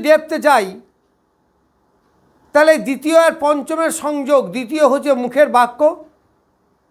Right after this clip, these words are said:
আর পঞ্চম হচ্ছে রোগ মুক্তি, পঞ্চম হচ্ছে ক্রিয়েটিভ, ক্রিয়েশন। তাহলে আমরা যে ভাষণ দিই, কথা বলি, যুক্তি দিই, তর্ক করি,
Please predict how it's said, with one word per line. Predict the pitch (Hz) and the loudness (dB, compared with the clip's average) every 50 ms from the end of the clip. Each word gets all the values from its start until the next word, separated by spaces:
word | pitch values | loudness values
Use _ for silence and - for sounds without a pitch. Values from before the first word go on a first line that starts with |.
| _ _ _ _ _ _ _ _ _ _ _ _ _ _ _ _ _ _ _ _ _ _ _ _ _ _ _ _ _ _ _ _ _ _ _ _ _ | _ _ _ _ _ _ _ _ _ _ _ _ _ _ _ _ _ _ _ _ _ _ _ _ _ _ _ _ _ _ _ _ _ _ _ _ _
আর | - 233 247 254 247 254 | 4 4 4 4 2 0
পঞ্চম | 226 240 262 269 254 - 302 285 254 | -4 -4 -4 -4 -4 -2 -2 0 0
হচ্ছে | 262 254 262 311 330 339 339 - _ _ _ _ _ _ | 0 -2 0 0 0 0 -2 -10 _ _ _ _ _ _
রোগ | 190 190 220 240 247 208 214 | -2 2 2 2 2 0 -8
মুক্তি, | 220 175 - - - 180 160 151 - _ _ _ _ _ _ _ _ _ _ _ _ _ _ _ _ _ _ _ _ _ _ _ _ _ _ | -10 -10 -12 -14 -14 -14 -14 -14 -18 _ _ _ _ _ _ _ _ _ _ _ _ _ _ _ _ _ _ _ _ _ _ _ _ _ _
পঞ্চম | 208 233 254 262 226 262 269 269 | 0 0 0 0 0 0 0 2
হচ্ছে | 262 247 208 311 330 349 320 - _ _ _ _ _ _ | 0 0 0 0 -2 -2 -2 -16 _ _ _ _ _ _
ক্রিয়েটিভ, | 240 254 269 262 262 247 254 240 226 190 143 - _ _ _ _ _ _ _ _ _ _ _ 233 | -6 -2 2 2 2 2 2 -4 -8 -8 -10 -14 _ _ _ _ _ _ _ _ _ _ _ -6
ক্রিয়েশন। | 254 285 285 285 269 - - - 285 285 277 202 165 147 - _ _ _ _ _ _ _ _ _ _ _ _ _ _ _ _ _ _ _ _ _ _ _ _ _ _ _ | -4 2 2 2 2 2 2 2 4 4 4 2 -2 -12 -16 _ _ _ _ _ _ _ _ _ _ _ _ _ _ _ _ _ _ _ _ _ _ _ _ _ _ _
তাহলে | 285 294 320 320 | 2 4 4 6
আমরা | 311 285 269 269 311 330 320 | 4 4 2 2 2 0 2
যে | 262 311 | 2 0
ভাষণ | 302 190 160 220 240 - 285 320 320 294 262 | -4 -2 -4 -6 -6 -4 -6 -6 -6 -6 -6
দিই, | 247 240 220 190 | -6 -8 -8 -8
কথা | - 226 247 226 233 - 311 302 | -4 -4 -6 -6 -2 0 0 0
বলি, | 294 269 262 247 220 214 202 | 2 2 0 0 0 -4 -6
যুক্তি | 165 247 269 - - _ 311 294 254 | -6 -8 -8 -8 -10 _ -8 -6 -4
দিই, | 233 262 240 220 | -4 -4 -4 -2
তর্ক | - 254 254 269 247 - 311 - | -2 0 0 0 -2 -4 -8 -2
করি, | - 269 262 247 226 | 0 0 0 0 -2